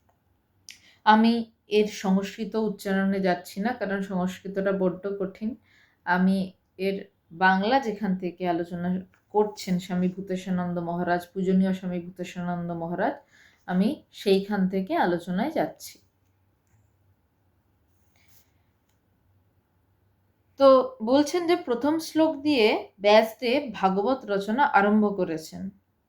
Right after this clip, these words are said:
কি সেই প্রথম শ্লোক? ভগবানের স্বরূপ এবং তার তট-, তটস্থ লক্ষণ বোঝাবার জন্য প্রথমে ভগবানের ধ্যান করে এই শ্লোকে গ্রন্থের মঙ্গলাচরণ করা হয়েছে।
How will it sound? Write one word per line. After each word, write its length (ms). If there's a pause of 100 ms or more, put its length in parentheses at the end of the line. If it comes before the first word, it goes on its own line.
(800)
কি 140
সেই 320
প্রথম 320
শ্লোক? 400 (360)
ভগবানের 560
স্বরূপ 640 (640)
এবং 420
তার 140 (240)
তট-, 480 (180)
তটস্থ 640
লক্ষণ 760
বোঝাবার 580
জন্য 520 (340)
প্রথমে 400
ভগবানের 720
ধ্যান 360
করে 340
এই 340
শ্লোকে 840 (200)
গ্রন্থের 580
মঙ্গলাচরণ 880
করা 260
হয়েছে। 540